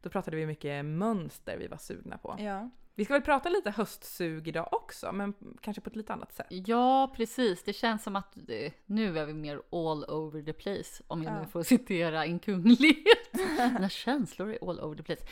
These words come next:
Speaker 3: Eh, det känns som att det är väldigt högt och lågt och spret och vi vill massa saker. Eller, eh, nu talar jag kanske mycket för mig själv,
Speaker 2: Ja.
Speaker 3: men att man så här, "Åh!"
Speaker 2: Ja, men det är ny
Speaker 3: Jag vill
Speaker 2: säsong
Speaker 3: Ja.
Speaker 2: och man vill liksom bara göra allt.
Speaker 3: Tusen grejer.
Speaker 2: Ja. Hur ska
Speaker 3: Och
Speaker 2: sticktiden räcka?
Speaker 3: mm,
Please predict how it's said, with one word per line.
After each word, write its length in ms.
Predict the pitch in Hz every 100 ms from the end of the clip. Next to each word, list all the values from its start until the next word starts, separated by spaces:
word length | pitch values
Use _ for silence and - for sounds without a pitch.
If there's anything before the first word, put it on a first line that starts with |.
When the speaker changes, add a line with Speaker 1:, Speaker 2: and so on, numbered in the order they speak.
| - - -
Speaker 3:
Eh, 280 | 208 220 226
det 80 | 240
känns 240 | 285 262
som 140 | 254
att 220 | 233 202 190
det 60 |
är 80 | 240
väldigt 320 | 220 226 214
högt 420 | - 240 - -
och 120 | 214 196
lågt 400 | 190 185 - 185
och 80 |
spret 500 | - - 208 190 -
och 100 | 185
vi 80 | 190
vill 400 | 185 190 185 180
massa 240 | 180 - 208
saker. 720 | - 240 208 185 - - -
Eller, 240 | - 208 190 -
eh, 220 | - -
nu 200 | 196 190 175 -
talar 300 | - 143 135
jag 100 | -
kanske 200 | 151 165
mycket 200 | 156 -
för 80 | 156
mig 80 |
själv, 160 | 160 214
Speaker 2:
Ja. 60 | 190
Speaker 3:
men 160 | 185
att 140 | 180 -
man 140 | 170
så 60 | 151
här, 100 | 139
"Åh!" 420 | 285 415 427 403 - - - - - - - - -
Speaker 2:
Ja, 80 |
men 160 | 233 240
det 60 | 226
är 40 |
ny 60 | 233
Speaker 3:
Jag 0 |
vill 80 | 226 226
Speaker 2:
säsong 320 | 208 233 170 165
Speaker 3:
Ja. 180 | 214 208
Speaker 2:
och 80 |
man 140 | 208 196
vill 120 | 180
liksom 300 | 170 - 180
bara 100 | 160
göra 200 | 170 165
allt. 460 | 165 107 - - - -
Speaker 3:
Tusen 360 | 233 196 196
grejer. 440 | 190 175 175 190 - 254
Speaker 2:
Ja. 60 | 240 - - - - - - -
Hur 100 | -
ska 100 | 214
Speaker 3:
Och 60 | 175
Speaker 2:
sticktiden 500 | - 208 - 180 185
räcka? 120 | 170
Speaker 3:
mm, 400 | 202 202 196 196